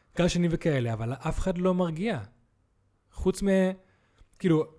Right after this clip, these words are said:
יש כמה מהחבר'ה שדיברו איתי על העניין הזה שמרגיע, זה חבר'ה שעד לא מזמן הייתי חושב שהם, כאילו, סתם קיצוניים ולא מבינים, "ואחי, הקורונה זה באמת מסוכן, מה אתה מדבר איתי?" אבל עכשיו אני מתחיל להבין, "טוב, אולי אני באמת יכול להרגיע", כאילו,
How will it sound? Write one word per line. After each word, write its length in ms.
יש 320
כמה 220
מהחבר'ה 360
שדיברו 340
איתי 180
על 60
העניין 320
הזה 200
שמרגיע, 400
זה 80
חבר'ה 240
שעד 440
לא 160
מזמן 260
הייתי 180
חושב 260
שהם, 360
כאילו, 160
סתם 400
קיצוניים 520
ולא 160
מבינים, 420
"ואחי, 380
הקורונה 280
זה 80
באמת 140
מסוכן, 440
מה 60
אתה 120
מדבר 280
איתי?" 260
אבל 60
עכשיו 200
אני 80
מתחיל 200
להבין, 220
"טוב, 240
אולי 280
אני 100
באמת 260
יכול 160
להרגיע", 340
כאילו, 360